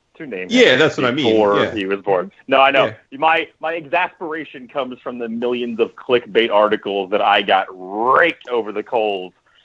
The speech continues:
Speaker 1: I mean, dude, I couldn't.
Speaker 2: Oh, did
Speaker 1: I
Speaker 2: you?
Speaker 1: couldn't
Speaker 2: I
Speaker 1: get
Speaker 2: don't, I don't read that
Speaker 1: online.
Speaker 2: nonsense.
Speaker 1: Oh my
Speaker 2: Okay.
Speaker 1: g-, uh, uh, I got raked, man. I mean,
Speaker 2: Oh.
Speaker 1: it was impossible for me to get online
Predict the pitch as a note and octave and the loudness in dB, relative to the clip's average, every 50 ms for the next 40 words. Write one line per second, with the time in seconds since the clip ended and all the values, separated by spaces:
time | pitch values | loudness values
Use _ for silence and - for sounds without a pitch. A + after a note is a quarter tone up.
0 | _ _ _ - A#2 B2+ A#2+ A#2 A#2+ C3 B2 A#2 A#2+ B2+ D3 D3 - - G#3+ G3+ | _ _ _ -6 -4 -4 -4 -2 -2 -2 -2 0 2 2 2 0 0 -4 -6 -2
1 | - - C#3+ C3+ B2 A2 B2 C3 B2+ C3+ D3 C#3+ A#2+ B2+ B2+ B2 B2 A2+ G#2 G2 | 2 2 2 2 2 2 2 2 2 0 -2 0 0 0 0 0 0 -2 -2 -4
2 | A2 G#2+ G#2+ G#2 A2 A#2 A#2+ A#2 G#2 G2 G2 G2 F#2+ F#2+ D3+ D3+ D#3 D#3 D3 C3 | -4 -4 -2 0 2 2 2 2 2 0 -4 -6 -6 -2 2 2 2 2 2 -2
3 | - G#2+ G#2+ F#2+ F2+ F2 F#2 _ _ _ _ - A2+ - _ _ _ _ _ - | -6 -6 -6 -8 -12 -16 _ _ _ _ _ -20 -20 -20 _ _ _ _ _ -6
4 | B2+ B2+ A#2+ A#2+ A#2 A#2 - B2 B2 C3 B2+ B2 B2 B2+ - - B2 C3 D3+ D3+ | -2 0 0 2 0 0 -2 0 2 2 2 2 0 -4 -6 -6 -6 -6 -4 -4
5 | D3+ C3+ B2+ - _ _ G#2 G2 F#2+ G2 G#2 G#2+ G#2+ A2 A2+ A#2 G#2 G#2 A#2 A#2+ | -4 -4 -4 -6 _ _ -20 -18 -18 -16 -16 -14 -14 -12 -12 -8 -2 0 0 2
6 | B2+ C3+ B2+ - _ _ - G#2+ G2 F#2+ F#2 F2+ F2+ F2+ F2 - _ _ _ _ | 2 0 -2 -4 _ _ -16 -12 -8 -6 -6 -6 -6 -8 -12 -16 _ _ _ _
7 | _ G2 G2+ C3+ B2 G2+ G#2 G#2 - A#2 D3 D3 D3 C3+ A2 B2+ A2+ G#2 F2+ - | _ -2 0 0 0 0 -2 -6 -4 -4 -2 0 0 0 0 -2 -6 -6 -8 -12
8 | - - - A#2+ B2+ C3+ C#3+ D3 - - D3 A#2+ A#2 A2+ A2+ - A#2 G#2+ A2 A2+ | -20 -8 -2 2 4 4 4 2 0 -2 -6 -4 -4 -4 -4 -6 -8 -10 -10 -10
9 | G#2+ A2 G2+ A2+ G#2+ G#2+ G#2 G2 G2 G2 G2+ G#2 G#2 G#2 G2+ G2 G2 F#2 F2+ | -10 -6 -4 -4 -2 -2 -2 -2 -2 -2 0 0 0 0 -2 -4 -6 -8 -14